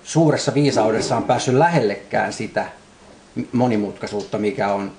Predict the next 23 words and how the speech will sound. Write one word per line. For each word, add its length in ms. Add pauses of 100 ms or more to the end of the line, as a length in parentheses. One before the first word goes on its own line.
(100)
esimerkiksi 280
sudenkorennon 680
siivissä, 520
mikä 260
on 120
sitten 280
jonkun 460
ihmisen 380
mielestä 440
sattumalta 640
syntynyt. 460 (840)
Ja 220 (760)
se 180
on 100
jotenkin 500 (100)
hämmentävää, 920
jos 320 (400)
lukee 760
esimerkiksi 640
pikkusen 500
Jobista 560 (1080)
lukua 380
kolmekymmentäkahdeksan, 1120